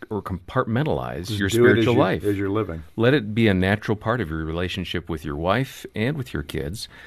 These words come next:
Speaker 1: Uh, that's doable. I
Speaker 2: Mm.
Speaker 1: mean, that you said it yourself. "I'm doing the best I can." I'm thinking that guys should take some comfort in knowing that it's a struggle for all of us.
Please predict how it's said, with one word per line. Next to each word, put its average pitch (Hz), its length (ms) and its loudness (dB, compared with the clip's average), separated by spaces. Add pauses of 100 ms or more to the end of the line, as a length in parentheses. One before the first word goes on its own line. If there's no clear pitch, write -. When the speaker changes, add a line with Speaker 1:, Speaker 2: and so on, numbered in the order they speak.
(420)
Speaker 1:
Uh, 80 260 -4
that's 117 280 -2
doable. 120 380 4 (320)
I 101 100 0
Speaker 2:
Mm. 101 60 0
Speaker 1:
mean, 104 140 2
that 117 140 -2 (100)
you 135 160 2
said 143 180 4
it 143 40 0
yourself. 139 420 0
"I'm 107 200 2
doing 131 240 6
the 113 60 2
best 117 320 4
I 107 140 4
can." 135 480 -2 (520)
I'm 127 160 -4
thinking 127 340 0
that 95 180 2
guys 101 340 4
should - 300 -4
take 104 180 0
some 104 160 -4
comfort 120 300 -2
in 85 120 2
knowing 85 320 0
that 78 300 -2
it's - 220 -8
a 95 40 -6
struggle 101 340 2
for 95 200 2
all 123 160 6
of 71 80 -4
us. 80 320 -6